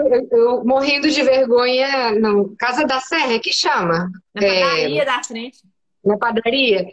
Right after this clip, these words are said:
Speaker 1: E, gente, será que eu posso usar o banheiro? Entrei no banheiro, era sangue, sangue, sangue. Eu, "Ah, que vergonha. Esse pessoal até hoje, eu passo com o bebê, deixa eu ver, apaixonados com o bebê."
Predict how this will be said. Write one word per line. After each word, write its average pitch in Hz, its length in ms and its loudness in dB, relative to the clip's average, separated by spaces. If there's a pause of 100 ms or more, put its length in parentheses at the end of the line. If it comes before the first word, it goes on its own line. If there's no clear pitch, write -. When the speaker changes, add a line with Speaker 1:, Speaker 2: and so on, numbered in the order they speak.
(320)
Speaker 1:
E, 226 640 2 (240)
gente, 285 300 -2
será 262 320 0
que 277 80 0
eu 269 80 2
posso 262 260 -2
usar 254 200 2
o 247 80 0
banheiro? 254 400 2 (240)
Entrei 240 300 0
no 262 100 2
banheiro, 247 340 2
era 226 180 -2
sangue, 208 840 -2
sangue, 247 680 -2
sangue. 240 380 -2
Eu, 247 120 2
"Ah, 508 680 0
que 269 100 0
vergonha. 269 560 -4
Esse 262 240 -2
pessoal 302 400 0
até 320 160 -4 (220)
hoje, 370 360 0
eu 240 140 2
passo 277 280 -4
com 302 160 2
o 269 40 0
bebê, 277 320 0
deixa 381 240 0
eu 381 160 2
ver, 349 200 0 (120)
apaixonados 294 760 -2
com 285 180 -4
o - 20 2
bebê." 202 380 2